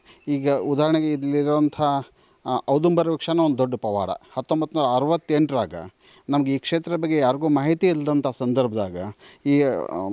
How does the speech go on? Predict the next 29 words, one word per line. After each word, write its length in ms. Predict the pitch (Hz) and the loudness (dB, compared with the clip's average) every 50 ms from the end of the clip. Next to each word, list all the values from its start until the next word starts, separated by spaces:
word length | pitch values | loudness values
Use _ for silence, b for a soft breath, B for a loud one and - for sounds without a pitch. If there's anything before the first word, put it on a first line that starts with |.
| 76 71 - 110 | -8 -8 -4 0
ಮುಂಬೈದಾಗಿರೋಂಥ 840 | 131 135 135 147 151 165 170 170 170 165 160 165 160 160 156 151 | 2 4 4 4 4 4 2 2 2 0 0 0 0 0 -2 -2
ಒಬ್ಬ 180 | 160 147 139 135 | -4 -2 -2 -2
ಮಾಣಿಕ್ 380 | 131 131 123 127 143 170 170 165 | -2 0 0 2 2 2 0 2
ರಾವ್ 200 | 156 156 151 147 | 0 0 0 0
ಅನ್ನೋಂಥವ್ಗೆ 600 | 143 139 143 143 143 139 123 - 147 160 170 160 | -2 -2 -2 -2 -2 -4 -4 -6 -6 -4 -4 -4
ಕನಸು 320 | - 156 170 202 190 - | -4 -2 -4 -4 -4 -6
ಬೀಳಿಕತ್ತು. 440 | 170 151 143 131 - 120 - _ - - - _ b b b b b b - | -6 -4 -4 -4 -4 -6 -10 _ -18 -18 -18 _ b b b b b b -8
ಆ, 460 | 131 131 131 131 127 123 120 120 113 - - | -6 -4 -2 -2 0 0 0 -2 -2 -4 -6
"ಇಲ್ಲ, 300 | 104 147 151 165 170 165 | -4 -2 0 2 2 4
ನೀನು 240 | 165 165 160 147 120 | 4 4 2 2 2
ಗುಣ್ಣಾಗರಕ್ಕೆ 600 | 117 147 165 190 214 240 240 226 214 - - 208 | 2 2 4 4 4 4 2 0 0 -2 -2 -2
ಹೋಗಿ 300 | 202 202 190 196 196 190 180 165 156 156 151 147 139 135 123 123 117 117 110 107 107 104 107 101 92 80 - - | -2 0 0 0 0 2 2 0 2 2 2 2 0 -2 -2 -2 -4 -4 -4 -4 -4 -4 -4 -4 -6 -6 -4 0
ಔದುಂಬರ 360 | 131 147 156 180 180 165 160 | 0 2 2 4 2 2 2
ಗಿಡ 160 | 151 139 135 135 | 0 0 0 0
ಹಚ್ಚು" 300 | 120 113 107 - 117 104 | 0 0 -2 -4 -8 -8
ಅಂತ. 180 | 92 85 - - - _ B B B B B B B | -8 -8 -12 -14 -16 _ B B B B B B B
ಅಲ್ಲಿ 220 | 135 165 185 190 190 | 0 0 2 2 2
ಮಾಣಿಕ್ 320 | 180 175 196 233 226 233 | 2 2 2 0 0 0
ರಾವ್ 180 | 220 220 220 220 | 2 2 2 2
ಅನ್ನೋ 260 | 214 214 214 214 208 | 2 0 -2 -2 -2
ಗುಣ್ಣಾಗರ 480 | 180 160 160 156 170 190 202 214 214 | -2 0 2 4 4 4 4 2 2
ಗೊತ್ತಿಲ್ಲ, 380 | 202 202 208 190 - 208 208 208 | 2 2 0 0 0 2 2 2
ಚಿದಂಬರ 480 | 196 - 151 139 151 160 185 190 190 190 | 0 -2 -4 -2 -2 0 0 0 0 0
ಗೊತ್ತಿಲ್ಲ, 340 | 180 190 180 - 190 185 | -2 -4 -8 -6 -4 -2
ಏನೂ 320 | 185 170 151 165 196 226 214 | 0 0 2 2 4 6 6
ಗೊತ್ತಿಲ್ಲ. 400 | 185 165 135 - 147 123 110 107 - - - b b b b b - | 6 4 4 2 0 0 0 -2 -6 -10 -14 b b b b b -2
ಅಂಥವ್ಗೆ 680 | 156 180 196 - 277 254 254 247 233 220 220 214 208 185 | 0 0 2 2 2 2 2 0 0 2 2 2 2 0
ಕನಸು 340 | - 190 196 226 220 - | 0 0 0 0 -2 -4
ಬಿದ್ದಾಗ 420 | 196 185 185 170 180 175 165 120 | -4 -4 -2 2 2 2 2 2